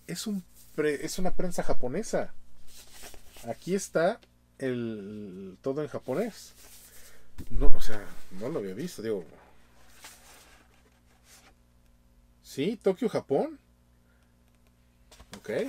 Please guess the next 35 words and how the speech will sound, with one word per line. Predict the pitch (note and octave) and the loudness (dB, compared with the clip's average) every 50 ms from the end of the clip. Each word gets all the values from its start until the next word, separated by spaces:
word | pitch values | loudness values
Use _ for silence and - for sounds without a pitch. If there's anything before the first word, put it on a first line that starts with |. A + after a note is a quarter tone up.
| - - - - - - | -14 -20 -20 -20 -20 -16
entonces, | - C#3 C3+ B2+ C#3+ B2+ | -12 -12 -8 -6 -6 -6
bueno, | B2+ C#3+ A#2+ A2 | -4 -6 -6 -6
estos | A#2+ - - C#3 - - | -10 -12 -12 -14 -14 -12
obviamente | F#2+ A2+ B2+ D3 D3 C#3+ C#3 C3 | -10 -6 -4 -4 -2 -4 -4 -6
tienen | C3+ C#3 C3 | -8 -8 -8
que | - C#3 | -10 -10
pasar | - - - C3 | -10 -8 -10 -10
por | B2+ - B2 | -8 -8 -8
un | B2+ | -6
lavado | B2+ A#2+ A#2 A#2+ A#2+ A2+ | -6 -6 -6 -6 -8 -8
de, | G#2 F#2 F2 D#2+ - - - - - - - - - - | -8 -10 -14 -18 -20 -20 -20 -20 -20 -20 -20 -20 -20 -8
de | A#2+ C#3+ C#3+ C#3+ | -2 -2 0 0
limpieza, | C#3+ C#3+ C#3+ C#3 C3 B2 - - D3 D3+ D3 C#3+ C3 - - C#3 C3+ C3 | -2 -4 -8 -10 -12 -14 -12 -10 -6 -4 -2 -2 -4 -2 -4 -4 -4 -4
ponerle | - C3 B2+ B2+ C3 B2+ C3 C3 B2+ B2 | -6 -10 -8 -6 -6 -6 -4 -6 -8 -10
sus | - - A2+ - | -12 -16 -18 -18
fundas, | - - C#3+ C#3+ C#3+ C#3 C3+ B2+ B2 B2 B2 B2 B2 A#2+ - - - - - - - - - - - - - - - | -10 -6 -6 -4 -4 -6 -6 -6 -4 -4 -2 -4 -6 -8 -10 -16 -18 -20 -18 -18 -18 -18 -18 -20 -20 -20 -16 -14 -14
este, | G2 - - - - - - - - F#2+ F#2+ F#2 F2+ F2 F2 F2 - - - - - - - - - - - - - - | -14 -14 -16 -16 -16 -18 -18 -18 -16 -16 -16 -16 -16 -18 -20 -20 -20 -20 -20 -20 -18 -16 -14 -14 -12 -14 -14 -14 -14 -16
porque, | F#2 E2 - - A2 G#2 G2+ G2 F2 - - - G#2 | -16 -16 -14 -14 -14 -12 -12 -14 -14 -12 -10 -10 -10
bueno, | G#2+ G#2+ F#2+ - - | -10 -12 -14 -18 -20
pues, | - - - - - - - - - - - - - - - - G#2 A#2 | -20 -18 -18 -16 -16 -16 -18 -20 -20 -20 -20 -20 -20 -20 -20 -18 -14 -10
no | B2+ C3+ C#3+ | -6 -6 -6
he | C#3 | -4
tenido | - C#3+ C#3+ D3 D3+ D3 | -4 -4 -4 -2 -4 -4
tiempo, | C#3+ - D3+ D#3+ E3 - B2 | -2 -4 -6 -6 -6 -8 -12
¿no? | G2 G#2 A#2+ C3 G#2 F#2+ - - - - - - - - - - - | -14 -14 -16 -16 -16 -16 -18 -18 -18 -18 -20 -20 -20 -20 -20 -20 -18
Apenas | - - C3 C3+ C3 - - | -12 -10 -8 -8 -6 -8 -8
uno | C#3 C3+ C3+ | -8 -8 -8
llega | A#2+ C3 C3+ C3 B2+ C#3 B2+ | -6 -6 -6 -4 -4 -6 -6
y | A#2+ A#2+ | -6 -8
hace | A#2 - - - A2+ | -10 -10 -10 -10 -10
las, | F#2+ F3+ - - - - - - - - - - - - - - - - - - - | -10 -10 -14 -14 -12 -10 -10 -10 -12 -14 -18 -20 -20 -20 -20 -20 -20 -20 -20 -20 -20
las | G2+ G2 F2+ G2 | -18 -18 -16 -12
maletas | G#2+ G#2+ A2+ B2 C3 - B2+ A#2 - | -12 -10 -8 -8 -8 -8 -10 -12 -12
y | G2+ | -14
demás. | F#2 F#2 F#2+ G#2 G2+ - - - | -16 -16 -16 -16 -16 -16 -18 -20